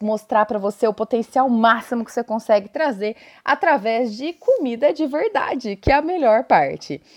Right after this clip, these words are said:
É, nosso corpo, ele é extremamente maravilhoso, inteligente, consegue se regenerar praticamente sozinho. E aí, com uma ajudinha da ciência e da medicina, a gente consegue pegar essa maravilhosidade e levar até os oitenta e cinco anos, noventa anos.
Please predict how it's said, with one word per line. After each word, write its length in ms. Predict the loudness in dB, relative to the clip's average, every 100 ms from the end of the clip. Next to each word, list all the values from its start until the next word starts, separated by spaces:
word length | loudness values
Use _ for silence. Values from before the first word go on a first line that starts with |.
| -20 _
É, 340 | 0 2 4 2
nosso 200 | -2 -2
corpo, 240 | -4 -4
ele 120 | -4
é 60 | -6
extremamente 560 | -6 -6 -6 -6 -10 -10
maravilhoso, 800 | -6 -4 -4 -4 -6 -6 -6 -6
inteligente, 840 | -10 -2 0 0 -4 -6 -6 -12
consegue 420 | -14 -4 -4 -4
se 120 | -4
regenerar 680 | -2 0 0 -2 2 4 2
praticamente 760 | 4 2 2 -2 -4 -4 -10 -4
sozinho. 600 | -2 -2 -4 -4 -6 -10 _ -20 _
E 120 | 2
aí, 160 | 2 2
com 160 | 0 -2
uma 160 | -2
ajudinha 600 | -2 -4 -2 -4 -4 -6
da 100 | -6
ciência 560 | -6 -6 -4 -4 -6 -8
e 80 | -2
da 100 | -2
medicina, 440 | -4 -8 -10 -8
a 20 |
gente 220 | -6 -8 -8
consegue 440 | -8 -2 -2 -2
pegar 420 | -2 -2 2 0
essa 140 | 0 -4
maravilhosidade 880 | 0 0 0 -6 -4 0 0 0
e 40 | -4
levar 240 | -4 -4
até 160 | -4 -4
os 160 | -4
oitenta 420 | -6 -6 -8 -8 -10
e 60 |
cinco 300 | -12 -12 -4
anos, 220 | -2 -2
noventa 540 | -4 -6 -2 -4 -4 -6
anos. 220 | -6 -10